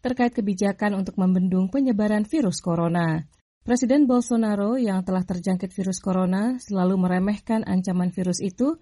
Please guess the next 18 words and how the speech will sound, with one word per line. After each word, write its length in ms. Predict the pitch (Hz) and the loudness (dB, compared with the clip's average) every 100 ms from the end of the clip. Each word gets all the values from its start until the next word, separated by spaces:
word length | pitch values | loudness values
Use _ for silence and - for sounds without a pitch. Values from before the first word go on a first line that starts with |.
| - | 0
bentrok 400 | 269 262 285 285 | 0 2 -2 -2
dengan 240 | 220 247 | 0 0
para 160 | 247 202 | 0 -2
pemimpin 480 | 196 190 185 185 190 | -2 0 0 0 0
lokal 640 | 247 - 247 247 247 240 | 0 0 2 2 2 0
yang 160 | 269 262 | 0 2
memberlakukan 640 | 247 202 202 190 190 190 | 2 2 -2 -4 -4 -2
pembatasan-pembatasan 1120 | 185 180 180 180 - 170 175 180 180 185 208 | -2 -2 -2 -2 -2 -2 -2 0 -2 -2 -2
untuk 400 | 196 180 226 214 | -2 -2 -2 -2
membendung 560 | 180 185 185 185 190 185 | 0 2 2 4 2 0
penyebaran 480 | 180 170 165 165 165 | -4 -2 0 0 0
virus 560 | 185 180 262 - - _ _ - | 0 2 2 0 -6 _ _ -4
dengan 240 | 175 190 | 0 2
mengatakan 720 | 202 185 180 180 202 214 233 | 2 0 0 -2 0 0 0
hal 240 | 208 185 180 | 0 0 -2
tersebut 400 | 175 202 202 202 | -2 -2 0 2
merugikan 560 | 185 180 226 254 277 196 | 2 4 2 2 0 0
perekonomian. 960 | 170 160 175 165 165 175 180 170 160 | -4 -4 0 2 2 4 4 2 0